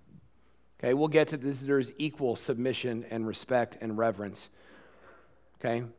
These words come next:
so don't, don't focus on hierarchy right now. Don't do that, but just hear this, okay?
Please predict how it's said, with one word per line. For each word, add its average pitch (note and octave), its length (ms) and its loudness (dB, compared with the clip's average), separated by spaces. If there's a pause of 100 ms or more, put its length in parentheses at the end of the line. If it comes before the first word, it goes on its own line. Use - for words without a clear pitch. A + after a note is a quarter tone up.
(280)
so - 160 0
don't, C3 320 -2
don't C#3+ 240 0
focus D3 360 2
on A#2+ 100 -2
hierarchy A2 520 -2
right G2+ 200 -4
now. G2 120 -6
Don't A#2+ 180 -6
do B2 100 -6
that, A2+ 160 -2
but A2+ 100 -4
just A#2+ 200 -10
hear D3 180 0
this, C3 380 4 (480)
okay? C3 260 2